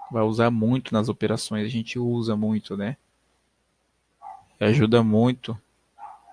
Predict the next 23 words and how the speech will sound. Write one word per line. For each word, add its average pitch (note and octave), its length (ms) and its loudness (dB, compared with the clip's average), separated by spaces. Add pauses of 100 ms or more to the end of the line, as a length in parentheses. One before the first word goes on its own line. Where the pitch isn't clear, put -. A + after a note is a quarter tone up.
é, G2+ 560 -6 (840)
a A2+ 160 -6
gente G#2 400 -6
ter, G#2 360 -4 (1600)
ter A2 200 -8
aí G#2+ 140 -6
ganhos, A2+ 500 -4
né? G#2+ 200 -10
Ter G#2+ 280 -10 (380)
vários A2 400 -6
wins G#2+ 560 -6
com A2 100 -12
esse A2 380 -14 (560)
famoso G#2+ 440 -6
pullback, G#2+ 640 -10 (520)
tá? G2+ 160 0
O G#2+ 60 -4
que - 140 -14
que - 100 -16
seria A2+ 260 -2
um A2+ 40 -6
pullback, A2+ 560 -4
gente? G#2+ 360 -14